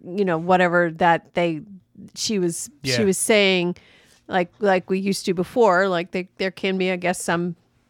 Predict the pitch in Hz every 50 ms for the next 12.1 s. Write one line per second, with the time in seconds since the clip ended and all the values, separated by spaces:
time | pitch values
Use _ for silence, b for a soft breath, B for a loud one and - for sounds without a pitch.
0 | _ _ _ _ _ _ _ - 185 - - - 226 208 196 190 190 - 226 208
1 | 214 214 - 220 196 185 175 170 180 185 180 - 160 180 180 180 175 151 131 175
2 | 175 175 170 - - 175 147 - - b b b b b b b b b b b
3 | b - 233 233 247 254 254 254 262 240 214 160 160 - - - 202 214 220 220
4 | 214 208 196 180 - - - - 208 190 - 185 180 208 202 202 208 208 196 190
5 | 190 - - _ _ _ _ - 190 - - 233 233 240 247 233 196 - - 220
6 | 214 208 - - - - - 226 190 185 180 190 - _ - - 214 180 - -
7 | - - 220 208 190 185 - - - _ _ _ _ _ _ - 190 - - -
8 | 220 214 190 - 214 196 185 175 180 - 202 180 190 202 190 - 208 185 180 165
9 | - - 165 165 - 151 131 123 85 80 69 - - _ _ - 175 165 165 175
10 | 170 - - b b b b b b b b b b b _ 208 202 196 180 170
11 | 170 170 165 - - - 196 - - 214 190 190 185 - 190 190 180 175 175 170
12 | 170 160